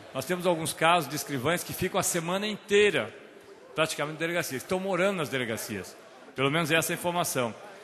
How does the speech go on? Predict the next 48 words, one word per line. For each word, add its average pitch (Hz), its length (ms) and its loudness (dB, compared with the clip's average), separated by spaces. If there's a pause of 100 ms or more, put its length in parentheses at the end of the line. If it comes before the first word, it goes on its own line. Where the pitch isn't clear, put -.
(140)
Se - 140 -4
existem 190 420 2
registro 175 380 4
de 185 60 4
adoecimento 165 580 2
e - 20 6
afastamento 151 520 0
dos 143 120 -6
policiais 151 500 2
escrivães, 135 600 2 (680)
qual 190 200 12
o 190 60 10
número 202 220 8
de 170 100 6
pedidos 170 320 4
de 175 80 6
aposentadoria 160 600 2
dos 165 100 -2
policiais 160 420 0
escrivães 156 520 -2
nos 156 260 -2
últimos 190 360 4
três 147 340 2
anos, 170 400 4 (680)
como 175 140 2
está 196 200 6
o 196 40 12
andamento 180 500 4
do 165 80 0
concurso 165 520 4
autorizado 151 560 2
em 147 60 -2
sete 165 260 2
de 160 80 -2
março 147 220 2
de 151 80 -2
dois 143 60 -2
mil 156 100 -4
e - 20 -10
dezoito 156 400 4
para 143 180 4
prover 139 300 0
cem 175 260 2
vagas 147 460 6
para 143 180 -2
escrivães 135 540 0
de 139 80 -4
polícia 147 560 2